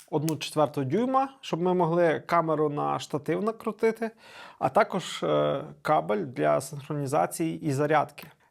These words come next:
Ця камера настільки крута і функціональна, що мені потрібно, напевно, півгодини чи годину, щоб розказати всі переваги, всі особливості, тому що на неї я знімаю кожен день. Але якщо говорити коротко, то в нас є пристрій для зйомки контенту,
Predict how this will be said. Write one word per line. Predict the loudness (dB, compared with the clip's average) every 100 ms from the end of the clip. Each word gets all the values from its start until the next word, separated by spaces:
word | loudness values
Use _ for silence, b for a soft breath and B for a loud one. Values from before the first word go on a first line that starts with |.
| -2
Ця | 2
камера | 4 4 4 4
настільки | 0 -2 -2 0 0
крута | 2 0 4 4 4
і | -2
функціональна, | -6 -4 -2 2 2 4 2 4 4
що | 2 2 4 4
мені | 4 0 0
потрібно, | -2 0 2 2
напевно, | 4 4 4 2
півгодини | -2 2 4 6 2 2 2 0
чи | 0 0
годину, | 2 4 4 4 0
щоб | -2 -2
розказати | -2 2 2 4
всі | 0 -2 -2
переваги, | 0 2 4 6 6 6 2
всі | -4 -4
особливості, | -2 -2 -2 2 4 4 2 -2 -6 B B B
тому | 0 2
що | 2
на | 2 2
неї | 2 2 4
я | 4
знімаю | 2 2 2 2
кожен | 2 4 4 4 0 0
день. | 0 0 -4 -16 _ b b b
Але | 6 6
якщо | 4 4
говорити | 4 4 2 2
коротко, | 4 6 6 2 0 0
то | 4 6 8 6
в | 6
нас | 4 4 4 2
є | 0
пристрій | 2 2 2 2 0 0
для | 2 2
зйомки | 4 2 0
контенту, | 0 0 4 2 4 0 0